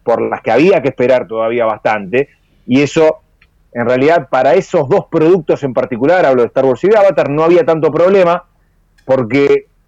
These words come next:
recién iban a llegar a los cines dentro de dos o tres años. Entonces, correrla un poco más no te afecta mucho. En todo caso, tendrás que esperar un poco más,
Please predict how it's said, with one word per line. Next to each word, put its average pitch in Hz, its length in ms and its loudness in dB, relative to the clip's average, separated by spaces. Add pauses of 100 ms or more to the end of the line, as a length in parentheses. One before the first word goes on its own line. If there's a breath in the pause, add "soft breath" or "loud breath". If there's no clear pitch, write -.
(680)
recién 190 680 -2
iban 175 280 2
a 151 60 -2
llegar 180 280 0
a 180 40 0
los 160 160 -2
cines 196 220 0
dentro 139 340 0
de 156 60 4
dos 170 140 2
o 151 80 0
tres 151 220 -2
años. 110 360 -6
Entonces, 147 420 -2 (480 soft breath)
correrla 202 460 2
un 175 100 -4
poco 180 260 0
más 185 200 -2
no 175 280 -2
te 175 80 0
afecta 123 380 -2
mucho. 104 340 -10 (720)
En 113 120 -8
todo 135 180 2
caso, 156 260 -2
tendrás 127 280 -2
que - 100 -8
esperar 131 260 0
un 123 120 -2
poco 131 200 0
más, 196 320 -4